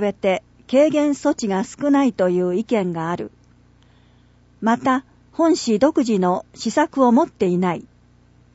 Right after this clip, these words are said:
まずは、子育て支援策の拡充の視点で、他市で行っている施策を財源への影響額を試算した上で検討できないか。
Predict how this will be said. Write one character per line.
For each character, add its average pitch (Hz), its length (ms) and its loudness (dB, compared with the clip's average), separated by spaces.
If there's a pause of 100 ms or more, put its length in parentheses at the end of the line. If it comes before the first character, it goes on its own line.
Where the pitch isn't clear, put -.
(420)
ま 269 160 2
ず 220 120 0
は、 202 200 0 (320)
子 254 120 0
育 294 280 0
て 311 160 0
支 269 160 -2
援 285 180 4
策 190 300 -4
の 185 300 -2
拡 233 280 -2
充 254 220 0
の 247 160 2
視 - 140 -12
点 226 260 0
で、 208 220 -2 (420)
他 302 140 0
市 233 120 -10
で 208 100 4
行 247 360 2
っ 254 80 -4
て 254 260 0
い 233 40 -2
る 196 120 0
施 220 140 -6
策 220 420 0
を 202 140 2 (340)
財 269 280 2
源 254 320 4
へ 196 100 0
の 196 260 0 (100)
影 277 200 4
響 285 240 2
額 208 380 0
を 202 80 0
試 240 120 -4
算 269 320 2
し 269 100 -10
た 233 180 0
上 240 240 2
で 175 200 -2 (240)
検 269 280 0
討 269 220 4
で 254 120 2
き 254 140 0
な 220 140 0
い 156 60 -8
か。 - 240 -14